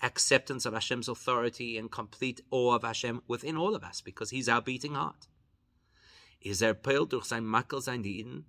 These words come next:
So when the king is the one who brings us all together, that impacts us as by Zezel Nizgale Veren, that it will bring to the fore in our conscious experience, the Nekudas Hayadus,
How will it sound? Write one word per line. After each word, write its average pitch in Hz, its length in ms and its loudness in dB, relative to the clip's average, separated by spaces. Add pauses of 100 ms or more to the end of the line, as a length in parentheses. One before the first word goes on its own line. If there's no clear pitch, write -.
(140)
So - 160 0
when 120 180 -2
the 110 100 -2 (120)
king 185 640 4
is 117 180 -2
the 117 100 0
one 123 160 0
who 113 80 -4
brings 117 320 -4
us 117 160 -6
all 117 100 0
together, 117 520 -4 (340)
that 147 340 6
impacts 180 480 0
us 208 180 0
as 131 120 0
by 120 200 2
Zezel 147 380 2
Nizgale 131 520 2
Veren, 170 440 4 (400)
that 135 220 4
it 143 140 2
will 151 120 4
bring 185 440 10
to 165 140 4
the 127 120 6
fore 165 640 8
in 135 160 0 (140)
our 170 280 8 (100)
conscious - 680 0
experience, 175 680 2
the 113 80 -4
Nekudas 151 440 -4
Hayadus, 127 560 0